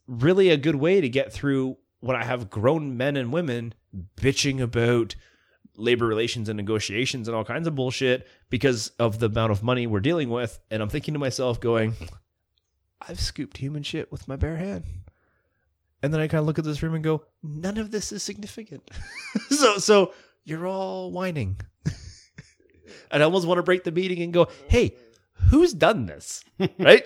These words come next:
Speaker 1: 'Cause they would just make them silent. I could break them all completely. So
Speaker 2: Yeah. It's, it's, it's good.
Speaker 1: Yeah.
Speaker 2: I, I, I worry about, like, if there's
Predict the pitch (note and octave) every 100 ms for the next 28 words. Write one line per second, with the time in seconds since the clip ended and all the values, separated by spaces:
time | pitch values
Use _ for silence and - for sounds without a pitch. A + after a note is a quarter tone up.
0 | - E3+ F3 F3 F3+ - E3+ E3 D3+ C#3
1 | G#3+ - - - G2 F#2+ F#2+ F2 F2 F#2+
2 | F#2 A2+ C3 C3 C#3 A2 C#2+ E2 _ -
3 | D#2+ E2+ _ _ _ _ - C#4 A#2+ _
4 | _ _ _ - _ - - - - A3+
5 | - - A3+ - D3 A#2 - - E2+ G3+
6 | G#3+ G#3+ G3 F#3+ G#3 G#3+ F3 D#3+ D3+ D#3+
7 | C3 - C#3+ D3 B2+